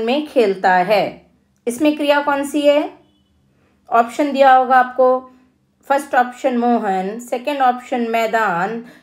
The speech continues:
थर्ड ऑप्शन खेलता है। तो आंसर क्या है? थर्ड ऑप्शन खेलता है। नेक्स्ट, राकेश अधिक खाना खाता है,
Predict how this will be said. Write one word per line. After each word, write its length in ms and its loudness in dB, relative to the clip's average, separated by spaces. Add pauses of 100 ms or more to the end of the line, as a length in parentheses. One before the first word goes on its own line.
(140)
थर्ड 220 2
ऑप्शन 420 2
खेलता 340 2
है। 100 2
तो 100 -4
आंसर 340 -4
क्या 180 -2
है? 180 0 (460)
थर्ड 200 6
ऑप्शन 580 0 (260)
खेलता 520 2 (100)
है। 220 2 (960)
नेक्स्ट, 520 -2 (360)
राकेश 840 2
अधिक 540 0
खाना 400 0 (100)
खाता 460 2
है, 180 4